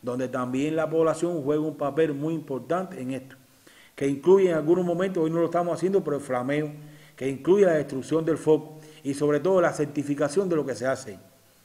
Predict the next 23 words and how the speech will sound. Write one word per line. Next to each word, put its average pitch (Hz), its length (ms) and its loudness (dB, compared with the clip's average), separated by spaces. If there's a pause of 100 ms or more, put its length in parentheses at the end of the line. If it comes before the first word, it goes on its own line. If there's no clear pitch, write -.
(300)
Porque 127 240 -2
hoy 160 160 6
todos 156 280 6
los 170 140 4
focos, 170 360 0 (280)
desgraciadamente, 147 800 0
no 147 140 2
le 143 80 2
podemos 139 360 -2
abrir 156 200 0
una 147 160 -2
radio 127 300 -2
batida. 120 340 0 (560)
Entiéndese 139 500 -4
por 147 160 -4
radio 147 260 2
batida, 151 380 2
fumigar 135 600 -4
todas 135 220 -2
las 139 120 -2
casas, 139 340 -4
las 110 80 -12
manzanas, 120 460 -6